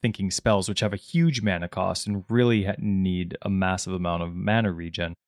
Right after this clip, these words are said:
Uh, but you brought up attacks, and to me, that makes sense. Yeah, you could get rid of Life Tap because of attacks, because of the low mana cost, right? 'Cause you're also needing to invest in other things. So I can see it from a melee perspective for sure, but to me, Life Tap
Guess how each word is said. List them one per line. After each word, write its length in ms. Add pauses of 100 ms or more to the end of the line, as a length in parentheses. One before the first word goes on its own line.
(420)
Uh, 260
but 180
you 80
brought 220
up 100
attacks, 580 (100)
and 400 (160)
to 120
me, 260
that 220
makes 220
sense. 260
Yeah, 80
you 180
could 140
get 160
rid 200
of 120
Life 340
Tap 260
because 260
of 100
attacks, 420
because 300
of 100
the 80
low 380
mana 280
cost, 460 (480)
right? 180
'Cause 160
you're 140
also 240
needing 280
to 140
invest 360
in 80
other 180
things. 340
So 320 (400)
I 120
can 160
see 160
it 80
from 180
a 40
melee 360
perspective 560
for 140
sure, 320
but 260
to 140
me, 400
Life 320
Tap 360